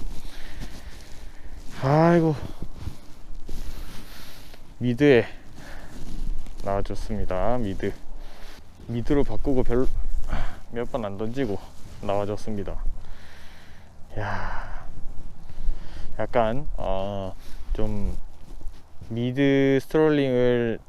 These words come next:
어, 이렇게 떠는 빈도를 상당히 천천히 했습니다. 속도를 천천히 하고, 어, 그렇게 하니까 물어주네요. 입술이 이제 점점 빨개지고 있는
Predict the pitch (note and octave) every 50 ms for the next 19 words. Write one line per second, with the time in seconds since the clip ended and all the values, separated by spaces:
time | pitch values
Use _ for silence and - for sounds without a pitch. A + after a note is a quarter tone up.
0 | - - G2+ G#2 G#2 G#2 G2+ - F#2 - - F#2 - - - D3+ E3+ F3 F3 E3+
1 | E3 D#3+ D#3+ D#3 C#3+ - - - - - - - - - - - - D#3 D#3 D#3
2 | C#3 B2+ A#2 B2+ C3 B2 G#2 F2 E2 - - - - - - A2+ A2 B2 B2+ B2
3 | - - D#3+ D3+ - - D#3 D#3+ E3+ F3 E3+ - - D3+ G#2 E2 - - - -
4 | - - - - - - - - - - - - - - - - - D#3+ D3+ -
5 | C3 A#2 - - C3+ C3 B2+ C3+ C3+ C#3 C#3 C3 A2+ A2+ B2 A#2+ G2 E2 - -
6 | - - - - - - - - - - - - - - - - - F#2+ F#2 -
7 | - C#3+ C#3+ - C3+ G#2+ F#2+ F#2+ F#2+ G2 G#2 G#2 F#2+ - F#2 F2 F2 D#2+ D#2+ E2+
8 | - - - - - - - - - - - - - - - - - - - C#3
9 | B2 A#2 G#2+ G2 G2 G2 F#2+ F#2 F2 G2 F2+ F#2 - F#2+ F#2+ F#2+ - - - -
10 | - - - - - - - - - G#2+ A#2+ A#2+ A2+ B2+ A2+ A#2 G2+ G2+ F#2+ F#2+
11 | F#2+ F#2+ F#2+